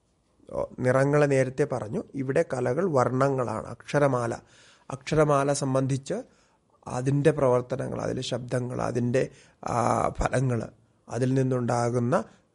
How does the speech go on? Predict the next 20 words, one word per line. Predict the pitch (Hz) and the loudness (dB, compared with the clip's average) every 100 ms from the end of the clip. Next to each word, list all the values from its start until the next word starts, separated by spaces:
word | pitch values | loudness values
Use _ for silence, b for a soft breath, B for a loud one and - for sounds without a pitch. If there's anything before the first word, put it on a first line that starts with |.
| - - | -18 -12
ആ, | 53 50 50 - _ 131 | -10 -8 -10 -12 _ -8
ഭാവങ്ങൾ, | 110 117 117 127 113 104 - | 0 2 2 0 -2 -4 -4
ഇതൊക്കെ, | 143 139 - 233 311 _ _ _ _ _ | -4 -4 -4 -6 -6 _ _ _ _ _
ആ, | - - - - - | -12 -8 -6 -8 -8
നമ്മുടെ | - 139 135 143 - _ | -4 -2 0 0 -2 _
വാക്ശക്തി | 143 160 170 170 - - - 160 151 - _ - | 2 4 4 2 -4 -4 -4 -6 -6 -10 _ -6
അല്ലെങ്കിൽ | 131 135 | -4 -2
ഭാഷ | 123 127 123 - | 0 2 2 2
എന്നൊക്കെ | 135 - 117 113 107 | -2 -4 -8 -8 -8
നമുക്ക് | 104 101 101 | -10 -10 -8
പറയാം. | 92 - - _ b b b b b | -8 -8 -10 _ b b b b b
ഇതെല്ലാം | 135 120 117 175 - - - | 2 4 4 2 -2 -12 -2
കലാവ്യൂഹത്തിൽപ്പെടുന്നു. | 131 131 147 147 143 131 131 135 - 92 - - _ _ _ _ b b b b b b b | 2 6 6 6 2 0 -4 -6 -6 -10 -12 -18 _ _ _ _ b b b b b b b
പിന്നെ | - 156 170 | 2 4 6
അവസാനത്തെ, | 127 135 139 165 170 175 170 - 185 - _ _ _ _ - | 6 4 4 4 6 4 0 0 -2 -2 _ _ _ _ -4
ആ, | 135 - - | -2 -2 -8
വ്യൂഹം, | 131 135 139 143 151 | -4 0 2 2 2
ഒമ്പതാമത്തെ | 131 127 139 143 147 151 - 156 | 2 2 4 4 4 0 -2 -4
വ്യൂഹമാണ് | 127 120 131 123 117 185 | 0 0 0 -2 -2 -4
ജീവവ്യൂഹം. | 156 123 131 139 151 139 127 120 110 | -4 2 4 6 6 2 0 -2 -4